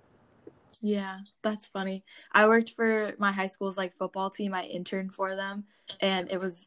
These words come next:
kind of a similar experience. It's funny how that all works out.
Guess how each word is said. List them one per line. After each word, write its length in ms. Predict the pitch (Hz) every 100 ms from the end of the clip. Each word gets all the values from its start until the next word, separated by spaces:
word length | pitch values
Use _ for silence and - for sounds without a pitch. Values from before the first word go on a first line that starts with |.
| _ -
kind 200 | 202 202
of 80 | 190
a 40 |
similar 320 | - 175 175
experience. 520 | 170 - - 170 170 185
It's 200 | - -
funny 240 | 175 175
how 160 | 170 175
that 160 | -
all 180 | - 170
works 340 | 170 170 - -
out. 300 | 165 170